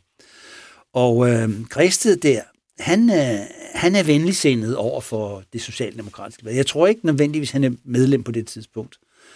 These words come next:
Øhm, jeg mener, han senere bliver medlem af Socialdemokratiet. Men,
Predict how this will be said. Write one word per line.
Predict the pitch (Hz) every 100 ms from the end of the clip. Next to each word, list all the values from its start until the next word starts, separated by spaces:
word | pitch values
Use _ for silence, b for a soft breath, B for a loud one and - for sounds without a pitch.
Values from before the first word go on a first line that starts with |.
| b b b -
Øhm, | 110 110 110 110 117
jeg |
mener, | 123 147
han | 117
senere | 117 117 113 123
bliver | 113 117
medlem | 107 110 113
af | 107
Socialdemokratiet. | 110 113 113 110 107 110 110
Men, | 117